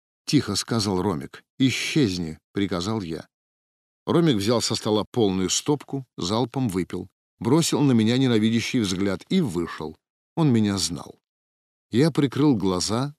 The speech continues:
затянулся, глотая сладковатый дым, услышал голос графа.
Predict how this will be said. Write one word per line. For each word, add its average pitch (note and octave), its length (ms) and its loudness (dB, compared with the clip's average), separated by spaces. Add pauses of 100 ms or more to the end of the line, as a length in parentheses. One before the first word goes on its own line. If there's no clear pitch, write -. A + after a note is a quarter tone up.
затянулся, G2+ 760 -2
глотая A#2 460 0
сладковатый A2 680 -2
дым, F#2+ 320 -2 (220)
услышал C3 540 -2
голос A2 380 -2
графа. F2+ 460 -8